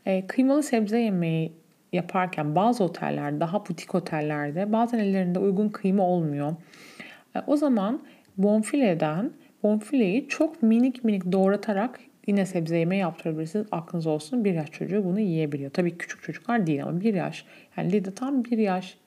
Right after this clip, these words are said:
bir ay, iki ay falandı geçen yaz. O şekilde çözdük bazı yerlerde, kıyma olmayan yerlerde. Zaten balık çok rahat, büyük bir rahatlık. Ama tabii fazla yedirmemeniz şartıyla. Bazı öğünler balık. İşte mercimekten faydalanabilirsiniz. Hani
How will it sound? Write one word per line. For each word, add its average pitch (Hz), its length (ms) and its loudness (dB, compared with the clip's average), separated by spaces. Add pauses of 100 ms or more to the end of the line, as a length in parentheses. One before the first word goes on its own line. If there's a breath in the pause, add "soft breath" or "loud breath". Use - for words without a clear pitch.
(120)
bir 185 140 2
ay, 165 140 0
iki 175 240 -8
ay 156 120 -4
falandı 165 680 -2
geçen 165 320 -4
yaz. 226 260 -2 (460 loud breath)
O 247 80 2
şekilde 165 400 0
çözdük 151 500 -4
bazı 147 280 0
yerlerde, 143 340 -2
kıyma 185 360 2
olmayan 151 320 0
yerlerde. 147 640 -6 (800)
Zaten 214 360 2
balık 196 300 2 (480 loud breath)
çok 202 260 -2
rahat, 160 300 -4
büyük 175 220 -2
bir 165 60 -2
rahatlık. 165 460 -2
Ama 185 200 0
tabii 175 180 -4
fazla 165 340 0
yedirmemeniz 151 500 0
şartıyla. 175 640 -4 (600 loud breath)
Bazı 214 300 4
öğünler 180 320 2
balık. 170 220 -2
İşte - 160 -2
mercimekten 220 600 2
faydalanabilirsiniz. 160 1080 -4
Hani 160 200 -4